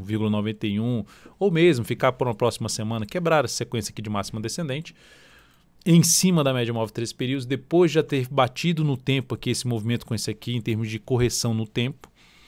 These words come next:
seria sensacional isso acontecer, aumentaria a probabilidade, um cenário como um todo ficando interessante pra compra em diversos papéis. Vamos então falar agora da, dos futuros. Lembrando, se essa análise for útil pra você de alguma forma,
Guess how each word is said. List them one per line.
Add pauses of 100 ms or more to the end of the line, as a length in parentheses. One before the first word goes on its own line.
(320)
seria
sensacional (400)
isso
acontecer,
aumentaria
a
probabilidade,
um
cenário
como
um
todo
ficando
interessante
pra
compra
em
diversos
papéis. (1080)
Vamos
então
falar
agora
da,
dos
futuros.
Lembrando,
se
essa
análise
for
útil
pra
você
de
alguma
forma,